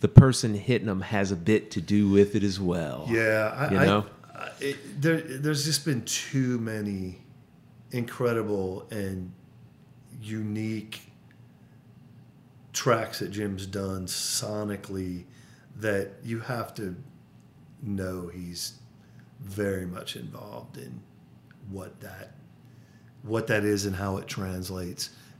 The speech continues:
Speaker 2: and focus from the word go on, "I'm,
Speaker 1: Mm-hmm.
Speaker 2: I'm really hearing this, and let's, let's find it." I think he's probably, probably more than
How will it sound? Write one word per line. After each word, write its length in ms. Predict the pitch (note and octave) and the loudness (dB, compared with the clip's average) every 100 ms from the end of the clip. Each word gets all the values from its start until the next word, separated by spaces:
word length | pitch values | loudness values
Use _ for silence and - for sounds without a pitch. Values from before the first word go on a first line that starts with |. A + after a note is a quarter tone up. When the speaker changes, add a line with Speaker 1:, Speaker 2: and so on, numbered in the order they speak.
| - | -10
Speaker 2:
and 320 | G2+ F#2 F#2 - - - - - | -6 -4 -6 -8 -20 -20 -20 -20
focus 560 | - - G#2+ A2 G2+ - | -8 0 0 0 -6 -6
from 380 | - F#2+ F2+ F#2+ | -4 -4 -4 -4
the 80 | F#2 | -4
word 320 | G2 F#2 G2 | -4 -4 -6
go 380 | G2 F#2+ F#2+ F#2 | -8 -8 -8 -8
on, 240 | F2 F2 - - - - - - | -10 -14 -18 -20 -20 -20 -12 -4
"I'm, 340 | G2 G2+ F#2+ | -2 0 -4
Speaker 1:
Mm-hmm. 100 | - | -4
Speaker 2:
I'm 220 | G2 F#2+ | -2 0
really 500 | G2 G2+ F#2 F2+ F2+ - - - - | 2 2 2 -2 -6 -16 -20 -20 0
hearing 420 | A#2 G#2 G2 F#2+ | 4 4 2 0
this, 460 | F#2+ F#2 - - G#2 | -2 0 -2 -4 -6
and 180 | F2+ | -6
let's, 340 | F2+ - - - - | -6 -6 -6 -6 -8
let's 260 | F#2 - | -8 -8
find 440 | - - F#2 F#2+ F#3 | -8 -10 -8 -8 -8
it." 160 | F3+ - - - - - - - - | -10 -14 -20 -20 -20 -20 -20 -18 -2
I 120 | A2 | -2
think 300 | - G#2 F#2 | 0 -2 -2
he's 500 | - G#2 F#2+ - - - - - | -4 -2 0 -2 -4 -16 -20 -16
probably, 840 | - G3 G3 C3+ A2 G2+ G2 F#2+ - - - - - - - - - - - - - - - | -2 0 2 2 4 4 2 -2 -8 -20 -20 -20 -20 -20 -20 -20 -20 -20 -20 -20 -20 -20 -10
probably 260 | - A#3 D3+ | -6 2 4
more 300 | G#2+ G2+ G2+ | 6 4 4
than 340 | G2 F2 F#2 | 2 -2 -4